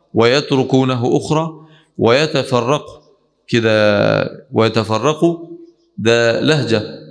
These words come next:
ممكن ويتفرقون، "ويتفرقوا في بعض ما أخذوا به منهم." قال: "إلى أي شيء صرت من هذا؟" طب أنت رأيك أنت إيه في المسألة ديت؟ قلت: "إلى اتباع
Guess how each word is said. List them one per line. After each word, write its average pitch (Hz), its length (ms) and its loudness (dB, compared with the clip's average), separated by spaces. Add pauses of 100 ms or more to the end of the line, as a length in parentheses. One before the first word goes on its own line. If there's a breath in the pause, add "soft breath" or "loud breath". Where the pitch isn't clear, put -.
(180)
ممكن 131 380 0
ويتفرقون، 120 1040 0 (540 loud breath)
"ويتفرقوا 123 840 2
في 120 200 2
بعض 135 420 -2
ما 135 540 0 (160)
أخذوا 127 540 -2
به 131 320 0
منهم." 127 460 -2 (640 soft breath)
قال: 156 300 2 (320)
"إلى 127 200 4 (140)
أي 175 300 0
شيء 165 380 -2
صرت 135 380 -2
من 123 220 -2
هذا؟" 113 400 0 (380)
طب 117 160 0
أنت 151 180 0
رأيك 131 340 0
أنت 123 180 -2
إيه 123 260 2
في - 100 -6
المسألة 113 440 0
ديت؟ 110 300 2 (640 soft breath)
قلت: 214 340 2 (720)
"إلى 220 240 2
اتباع 160 800 -2